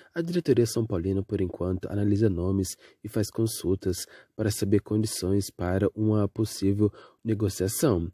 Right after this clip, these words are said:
Pelo clube equatoriano, Luiz conquistou a Copa Sul-Americana do ano passado em final contra o Fortaleza.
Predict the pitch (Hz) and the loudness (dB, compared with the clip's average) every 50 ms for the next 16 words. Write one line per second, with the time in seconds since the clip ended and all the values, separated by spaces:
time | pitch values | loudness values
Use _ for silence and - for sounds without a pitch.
0 | _ _ _ _ _ _ _ _ _ - 180 190 202 196 - - 120 113 110 110 | _ _ _ _ _ _ _ _ _ 4 6 6 6 4 4 4 4 4 6 4
1 | 117 127 127 - 147 - - - 117 104 85 90 98 95 95 92 92 117 131 127 | 4 2 2 -2 -4 -2 0 2 4 4 4 4 2 2 0 0 2 4 4 4
2 | 104 101 107 104 - - - 110 110 - - - - 92 92 98 - - 95 - | 6 4 4 2 0 0 -4 -4 -4 -4 -6 -12 -8 -4 -2 -2 -2 -2 -4 -8
3 | - - 101 98 - 107 104 - - 117 110 107 98 95 - - - 87 95 92 | -4 -2 -4 -4 -2 -2 -4 -2 2 2 4 4 4 2 0 -4 -4 -2 0 0
4 | 87 92 98 98 98 104 - - 95 90 - - 78 80 90 87 - 95 101 - | 2 2 2 2 2 0 -2 -2 -6 -6 -4 -4 -4 -2 0 0 2 0 0 0
5 | - 107 90 87 87 92 92 - - - 92 92 90 - - - 95 - - - | 0 0 0 0 0 -2 -2 -2 -4 -2 -2 -2 -2 -2 -4 -4 -4 -6 -2 -2
6 | 92 87 - 95 120 131 123 92 85 85 87 92 | -2 -2 0 2 4 4 6 4 4 0 -2 -6